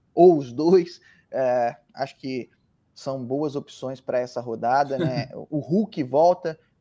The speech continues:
Speaker 1: não tem como a gente não citar o Hulk, é, ele foi poupado nessa última rodada, provavelmente vai jogar contra o Corinthians, um confronto em casa, no Mineirão ali, com a torcida, é, precisando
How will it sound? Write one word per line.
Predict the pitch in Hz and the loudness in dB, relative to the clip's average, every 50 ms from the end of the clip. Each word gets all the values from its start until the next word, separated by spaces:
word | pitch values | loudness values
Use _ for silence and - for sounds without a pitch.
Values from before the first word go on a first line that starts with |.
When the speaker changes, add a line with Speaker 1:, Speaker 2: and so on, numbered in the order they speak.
| _ _ _ _ _ _ _ _ | _ _ _ _ _ _ _ _
Speaker 1:
não | - 151 156 | -10 -10 -6
tem | 151 180 165 | -6 -6 -6
como | - - 175 165 156 | -2 -2 -2 -2 -2
a | 151 | -4
gente | 156 156 - 147 | -4 -8 -10 -10
não | 135 143 160 180 185 | -6 -4 -4 -4 -4
citar | - - 147 135 _ - 135 139 139 151 151 _ _ _ _ _ _ - | -6 -10 -12 -8 _ 2 2 4 2 0 -4 _ _ _ _ _ _ -12
o | - | -12
Hulk, | 123 - - 135 151 170 160 160 - - 156 151 _ _ _ - | -10 -6 -2 -2 -2 -2 -2 -6 -10 -16 -16 -16 _ _ _ -10
é, | - 117 120 117 117 113 101 73 - - - _ _ _ - - | -8 -6 -4 -2 -2 -4 -4 -6 -8 -12 -18 _ _ _ -12 -10
ele | 117 123 123 110 _ - 113 113 113 _ | -8 -8 -8 -10 _ -12 -12 -12 -12 _
foi | - - 156 | -4 -2 -2
poupado | 151 - 156 143 147 - 139 143 139 | 0 0 -2 0 4 4 4 4 4
nessa | 139 135 - 143 | 0 -6 -6 -6
última | 131 131 - 139 | -6 -6 -6 -8
rodada, | 127 131 123 131 131 135 143 - - _ - | -6 -4 -2 -2 -2 -2 -2 -8 -10 _ -8
provavelmente | - 135 127 127 139 135 135 131 127 127 127 131 - - _ _ _ _ - | -8 -6 -2 -2 -2 -2 -2 -4 -8 -8 -10 -12 -14 -20 _ _ _ _ -10
vai | 123 127 127 139 | -4 -2 -2 -2
jogar | 139 135 127 117 127 123 123 | -2 -4 -4 -4 -4 -4 -4
contra | - 127 120 - 127 | -6 -12 -12 -12 -16
o | |
Corinthians, | - - 120 117 117 127 127 127 117 123 | -12 -10 -10 -10 -10 -12 -14 -14 -14 -14
um | 117 110 - _ _ - | -14 -14 -16 _ _ -16
confronto | 120 120 110 - 123 117 - 117 | -14 -12 -12 -10 -12 -12 -12 -14
em | 113 | -14
casa, | - - 120 127 135 139 127 123 | -6 -2 2 2 2 2 2 -2
no | 120 123 117 | -8 -8 -8
Mineirão | 117 117 117 113 110 110 120 123 123 120 | -8 -8 -6 -6 -6 -6 -6 -6 -6 -6
ali, | 117 123 127 127 123 _ _ _ _ _ _ _ | -4 -4 -4 -4 -6 _ _ _ _ _ _ _
com | - 113 113 | -8 -6 -6
a | 110 | -6
torcida, | 110 - 113 - - - - 135 143 143 143 135 - _ _ _ _ - | -6 -8 -14 -14 -12 -10 -4 -2 -2 0 0 -2 -2 _ _ _ _ -8
é, | - 117 110 | -6 -6 -6
precisando | - - 123 - - 127 113 117 127 139 151 147 131 | -4 -6 -8 -8 -6 -8 -6 -2 -2 -2 -2 -4 -6